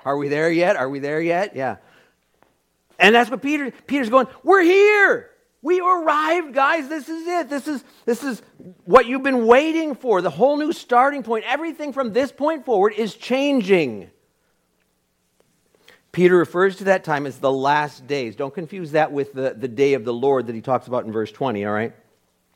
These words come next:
From Peter's perspective, they are now in, and I would say that we are now in, the time between when the Spirit is poured out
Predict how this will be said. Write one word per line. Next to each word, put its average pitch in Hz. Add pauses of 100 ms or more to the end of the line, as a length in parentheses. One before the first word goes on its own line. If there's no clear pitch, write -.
(720)
From 143
Peter's 190
perspective, 147 (200)
they 160
are 147
now 151
in, 143
and 120
I 143
would 190
say 156
that 147
we 151 (160)
are 131
now 123
in, 127 (240)
the 139
time 165
between 156
when 135
the 127
Spirit 202
is 196
poured 190
out 135